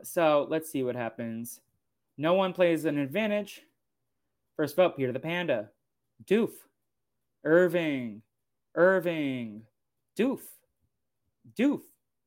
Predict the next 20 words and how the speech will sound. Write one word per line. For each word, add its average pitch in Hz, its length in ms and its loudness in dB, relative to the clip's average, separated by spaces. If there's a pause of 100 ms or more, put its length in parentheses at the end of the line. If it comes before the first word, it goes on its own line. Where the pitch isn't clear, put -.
(880)
Peter 120 160 -6
the 117 80 -10
Panda. 185 560 0
That's 131 200 -4
three 185 160 -2
votes 190 320 -2
Doof, 185 260 -4
two 202 140 -8
votes 180 240 -4
Irving, 165 320 -4
two 185 120 -8
votes 175 220 -2
Peter 165 440 -4 (180)
the 123 60 -20
Panda, 156 380 -6 (180)
and 117 120 -14
two 135 120 -8
votes 123 200 -6
left. 127 300 -8 (680)
Irving. 190 920 -2